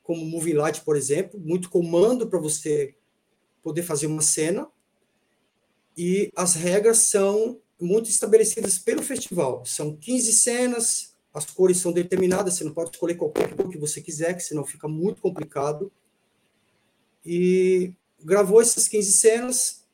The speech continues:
dessas quinze cenas você vai compondo suas cenas da, da sua coreografia com aquilo que foi entregue e ali vai.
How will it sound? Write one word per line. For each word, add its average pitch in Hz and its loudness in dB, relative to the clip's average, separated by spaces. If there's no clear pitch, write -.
dessas 240 6
quinze 180 -2
cenas 214 0
você 214 4
vai - -2
compondo 214 0
suas 180 0
cenas 170 -2
da, 151 -4
da 151 -6
sua 151 -2
coreografia 180 0
com 202 -2
aquilo 202 0
que 196 -8
foi 196 0
entregue 190 0
e 262 -8
ali 190 0
vai. 180 -4